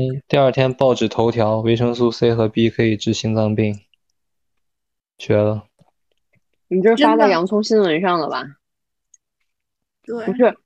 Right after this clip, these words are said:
Speaker 2: 我觉得只能说他这个，这个就很，很初级。然后你的这个朋友吧，也真的是冲昏了头脑。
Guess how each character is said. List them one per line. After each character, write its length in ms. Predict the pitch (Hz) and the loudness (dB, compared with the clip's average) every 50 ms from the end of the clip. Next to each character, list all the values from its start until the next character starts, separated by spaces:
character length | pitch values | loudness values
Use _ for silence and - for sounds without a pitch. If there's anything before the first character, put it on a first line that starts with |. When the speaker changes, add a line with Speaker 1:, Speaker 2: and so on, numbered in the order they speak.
| _ _ | _ _
Speaker 2:
我 160 | - 190 196 | 2 2 4
觉 180 | 180 180 180 180 | 6 6 6 6
得 240 | 202 220 220 - - _ _ _ _ _ _ _ _ _ _ _ _ _ _ _ _ _ _ _ _ _ _ _ _ _ _ | 4 4 2 0 -4 _ _ _ _ _ _ _ _ _ _ _ _ _ _ _ _ _ _ _ _ _ _ _ _ _ _
只 80 | 180 | -4
能 160 | 165 170 185 196 | 0 0 2 2
说 120 | 226 220 | 2 2
他 140 | 226 214 220 | 2 2 2
这 100 | 208 214 | 2 4
个， 160 | 190 170 160 - - - | 4 2 2 0 -6 -2
这 120 | - 226 202 | 2 4 4
个 160 | 185 156 147 | 4 4 2
就 160 | - - 196 | 2 0 0
很， 80 | 160 - - - - - - - - - - 170 - - | 0 0 -4 -10 -20 -16 -12 -10 -10 -10 -10 -12 -14 -14
很 120 | 185 185 _ _ _ | -18 -20 _ _ _
初 180 | - 208 202 214 | 2 4 4 4
级。 260 | 185 165 156 143 - - - - _ _ _ _ _ _ _ _ _ | 2 0 -4 -10 -10 -10 -14 -20 _ _ _ _ _ _ _ _ _
然 140 | _ 156 170 | _ -2 2
后 260 | 196 214 208 190 180 | 4 4 4 4 2
你 160 | - 165 175 165 | 2 0 0 0
的 100 | 156 170 | 2 2
这 140 | 180 214 | 2 2
个 80 | 196 190 | 2 2
朋 300 | 165 - _ 156 147 160 | 0 -2 _ -2 0 2
友 120 | 180 190 | 2 2
吧， 300 | 180 170 151 127 110 - | 2 2 0 0 -2 -4
也 220 | - - 160 156 - | -6 -6 -6 -6 -4
真 180 | - - 190 | -4 -4 -2
的 120 | 202 208 208 | -2 -2 -2
是 380 | 202 - 202 190 180 - - - _ _ _ _ | -4 -4 -4 -4 -4 -4 -6 -12 _ _ _ _
冲 240 | - - 202 226 247 | -2 -2 0 0 2
昏 160 | - 202 202 | 0 0 2
了 100 | 208 185 | 0 -2
头 300 | 185 - - 175 151 143 170 | -4 -4 -4 -2 -2 -2 -2
脑。 300 | 196 180 175 - - | -2 -2 -2 -2 -6